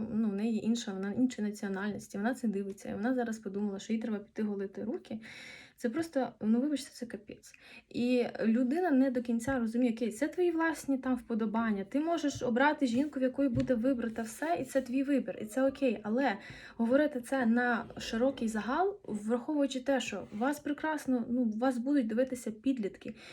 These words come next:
і підлітки це те якраз, да, це, м, блін, вони самі вразливі в цьому плані, і коли ти говориш дівчині, що вона має там голити руки, ну, це, коротше, це капець. І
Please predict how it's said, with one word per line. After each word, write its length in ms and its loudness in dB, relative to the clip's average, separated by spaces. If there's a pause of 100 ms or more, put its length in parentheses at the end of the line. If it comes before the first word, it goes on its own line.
(120)
і 100 -2
підлітки 500 2
це 160 -8
те 300 0
якраз, 540 0 (140)
да, 220 2
це, 360 2 (540)
м, 300 4
блін, 320 6
вони 300 4
самі 360 0
вразливі 540 2
в 100 -10
цьому 340 -2
плані, 540 -2 (280)
і 80 -2
коли 240 2
ти 140 0
говориш 640 2
дівчині, 500 -2
що 180 -4
вона 220 2
має 280 0
там 180 0
голити 420 -2
руки, 300 -4
ну, 100 4
це, 140 -6 (100)
коротше, 360 -4
це 220 -8
капець. 600 -6
І 260 -2